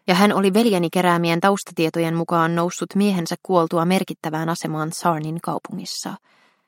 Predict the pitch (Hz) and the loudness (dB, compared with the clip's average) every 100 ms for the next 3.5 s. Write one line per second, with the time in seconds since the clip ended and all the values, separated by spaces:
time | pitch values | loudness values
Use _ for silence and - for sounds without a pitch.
0 | - 247 214 190 214 220 180 - - 175 | 4 4 4 4 6 4 2 -4 0 2
1 | 170 185 175 190 185 - 165 151 165 - | 2 2 4 4 2 0 -2 0 -4 -2
2 | 202 208 156 - 170 185 170 156 175 _ | 2 2 0 -2 0 2 2 0 -4 _
3 | - 170 170 180 | -2 4 6 6